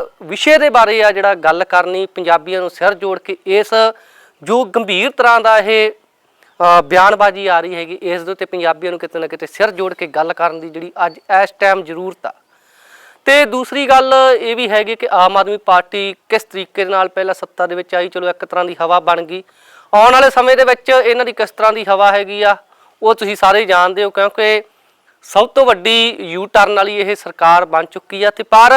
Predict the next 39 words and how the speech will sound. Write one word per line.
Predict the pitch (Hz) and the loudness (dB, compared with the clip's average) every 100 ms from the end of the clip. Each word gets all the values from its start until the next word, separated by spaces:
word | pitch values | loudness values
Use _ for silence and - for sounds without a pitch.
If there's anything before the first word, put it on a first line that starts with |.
| 269 | 2
ਅ, | 269 _ _ _ - 214 - 240 | -2 _ _ _ 2 2 4 2
ਅੱਜ | 269 | 2
ਨਾਲ | 247 240 247 | 4 4 4
ਹੀ | 285 | 2
ਆ | 294 | 0
ਜਿਹੜਾ | 277 277 285 | 4 4 4
ਇਸ | 233 233 226 254 247 247 202 | 2 0 2 2 2 0 -2
ਗੰਭੀਰ | 214 208 196 190 220 220 202 | -4 -4 -6 -2 0 0 2
ਗੱਲ | 175 190 | 0 0
ਦੇ | 196 196 | -2 -4
ਨਾਲ | 170 160 | -4 -4
ਨਾਲ | 160 156 | -4 -6
ਆ | |
ਜਿਹੜਾ | 151 156 | -6 -10
ਤੁਹਾਡੇ | 165 160 165 190 | -6 -6 -4 -2
ਨਾਲ | 196 190 | 0 0
ਇੱਕ | - 185 | -6 -6
ਖਬਰ | 170 170 202 | -4 0 0
ਆ | 190 | 0
ਜਿਹੜੀ | 190 196 | -4 -12
ਜੋ | 170 190 190 | -6 -6 -2
ਕੱਲ੍ਹ | 180 208 214 202 196 _ _ _ _ _ - | 0 0 0 0 -2 _ _ _ _ _ -2
ਦਬ | 202 214 202 | 2 4 2
ਕੇ | 254 262 | 2 4
ਰਹਿ | 254 | 4
ਗਈ, | 240 | 2
ਕਿਉਂਕਿ | - 254 269 285 285 285 - _ _ 190 156 | 2 2 2 0 0 -2 -8 _ _ -20 -8
ਜੋ | 202 247 269 | -2 0 0
ਪ੍ਰੋਟੈਸਟ | 262 240 226 220 - 226 185 | 0 0 2 0 0 -6 -2
ਹੋਇਆ | 165 175 | 0 0
ਕੱਲ੍ਹ | 175 185 165 | 0 -2 -4
ਬੇਰੁਜ਼ਗਾਰਾਂ | 165 160 165 151 143 135 | -8 -8 -8 -6 -6 -6
ਦਾ, | 127 107 _ _ _ _ _ _ _ _ _ _ - _ - | -10 -18 _ _ _ _ _ _ _ _ _ _ -20 _ 2
ਉਸ | 247 277 269 285 285 - | 6 6 6 4 4 2
ਪ੍ਰੋਟੈਸਟ | 240 233 220 - | 2 2 0 0
ਦੇ | 233 240 | 0 2
ਦੌਰਾਨ | 208 196 208 | 4 6 6
ਆ | 214 | 2
ਜਿਹੜਾ | 196 185 147 | 2 0 0